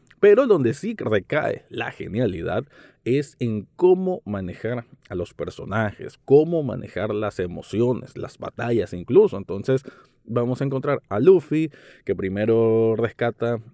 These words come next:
a uno que es como el temeroso, que estaba capturado por, por unos piratas y que, bueno, no le sigue tanto la corriente porque él quiere ser un marino. Marino es como si fuera la policía.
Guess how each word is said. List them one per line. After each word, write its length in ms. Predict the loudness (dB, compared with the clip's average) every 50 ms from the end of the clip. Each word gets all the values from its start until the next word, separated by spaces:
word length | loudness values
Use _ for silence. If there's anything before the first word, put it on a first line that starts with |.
| _ _ _ _ _ _ _ -6
a 120 | -2 0
uno 380 | 2 4 4 4 4 2 0 0
que 580 | -2 -2 0 0 0 0 -2 -4 -4 -8 -10 _ _ -16
es 100 | -10 -4
como 220 | -2 -2 0 0
el 80 | -2 -2
temeroso, 640 | -2 -2 0 0 2 2 4 4 4 2 2 -2 -2
que 80 | -2
estaba 260 | -6 -6 -4 -4 -4 -4
capturado 560 | -4 -6 -6 -4 -6 -4 -4 -2 -2 -4 -4
por, 320 | -4 -6 -8 -8 -8 -10 _ _ _ _ _ _ -12
por 120 | -10 -10
unos 240 | -8 -8 -8 -10 -8
piratas 680 | -6 0 2 2 4 2 2 0 -2 -2 -2 -2 -4 _ _ -20 -20 -20 -20 _ _
y 140 | -10 -10 -8
que, 340 | -6 -4 -2 0 0 0 0
bueno, 380 | -2 -4 -2 0 0 2 2 2
no 160 | 2 2 4
le 140 | 4 4 4
sigue 240 | 4 4 2 4 4
tanto 260 | 2 0 0 2 0
la 140 | 0 0 0
corriente 360 | 0 0 0 0 2 0 0
porque 280 | -2 -2 -4 -2 -2 -4
él 100 | -4 -2
quiere 240 | -2 -2 0 0
ser 220 | 0 0 -2 -2 -2 -2
un 160 | -4 -4 -2
marino. 520 | -2 0 0 0 2 2 0 0 -2 -6 -10 _ _ -10
Marino 480 | -8 -6 -4 -2 0 2 2 2 0 -2
es 120 | -4 -8
como 160 | -6 -6 -6
si 80 | -6 -4
fuera 160 | -4 -2 0
la 100 | -2 -2
policía. 680 | -4 _ -2 -2 -2 -2 -4 -4 -2 -2 -2 -2 -4 -6